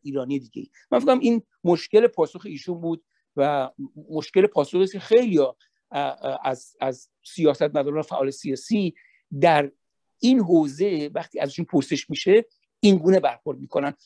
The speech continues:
و بیشتر، بیشتر از اینکه مردم رو گیج بکنن چیز دیگه‌ای نیستش، چون واقعاً هیچ گونه پاسخ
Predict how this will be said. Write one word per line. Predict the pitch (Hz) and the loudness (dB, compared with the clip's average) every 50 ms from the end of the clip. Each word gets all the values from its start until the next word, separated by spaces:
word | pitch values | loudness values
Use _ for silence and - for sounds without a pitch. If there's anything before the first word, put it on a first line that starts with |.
| _ - | _ 0
و | - 202 | 0 0
بیشتر، | 180 190 - - 220 214 220 214 220 180 - _ - 160 _ _ _ _ - - - - - - 175 180 - _ _ - | 2 0 -2 2 2 2 2 0 -8 -12 -16 _ -20 -20 _ _ _ _ -16 -14 -12 -12 -12 -12 -12 -14 -16 _ _ -8
بیشتر | 190 185 - 196 | -6 -2 2 4
از | 196 202 | 4 4
اینکه | 185 190 185 185 | 4 4 2 2
مردم | 175 165 160 160 170 | 2 2 0 0 -2
رو | 185 | -4
گیج | 165 156 170 156 277 | -4 -6 -8 -10 -10
بکنن | 311 - - 160 185 | -10 -6 -4 -4 -4
چیز | 190 - 160 147 | -4 -6 -10 -10
دیگه‌ای | 135 180 180 | -6 -4 -2
نیستش، | 180 180 - - - 139 139 - - - _ _ _ - - | -4 -4 -4 -6 -12 -12 -12 -12 -20 -20 _ _ _ -6 -2
چون | 190 170 165 _ _ _ _ _ - | -2 -2 -2 _ _ _ _ _ -6
واقعاً | 160 156 151 143 147 | 0 0 0 0 0
هیچ | 175 190 185 - | -2 -2 -4 -6
گونه | - 147 165 190 | -4 -2 -2 -2
پاسخ | - - 139 - - 147 - - | 2 2 0 2 0 -2 -2 0